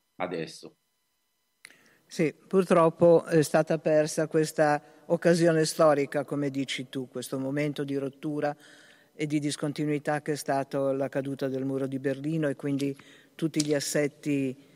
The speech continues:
Speaker 2: come si dice, geopolitici che ne conseguivano. E, eh, diciamo che la guerra non più come minaccia, eh, nucleare, com-, ma come realtà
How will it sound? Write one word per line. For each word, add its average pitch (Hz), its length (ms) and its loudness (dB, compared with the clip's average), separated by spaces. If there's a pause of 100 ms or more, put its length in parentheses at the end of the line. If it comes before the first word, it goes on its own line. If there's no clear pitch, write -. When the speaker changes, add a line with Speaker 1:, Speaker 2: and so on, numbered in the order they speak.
(120)
Speaker 2:
come 143 240 -4
si 139 180 -8
dice, 139 600 -4
geopolitici 143 1000 -4
che 147 100 -6
ne 139 140 -6
conseguivano. 131 920 -8 (400)
E, 180 340 0
eh, 147 300 -2 (760)
diciamo 175 560 -4
che - 560 -2
la 160 180 -2
guerra 156 460 4
non 156 200 -2
più 190 200 -4
come 156 260 -4
minaccia, 147 960 -2 (400)
eh, 123 480 -6
nucleare, 147 960 -2
com-, 143 180 -6
ma 151 220 -6
come 160 380 -4
realtà 175 840 0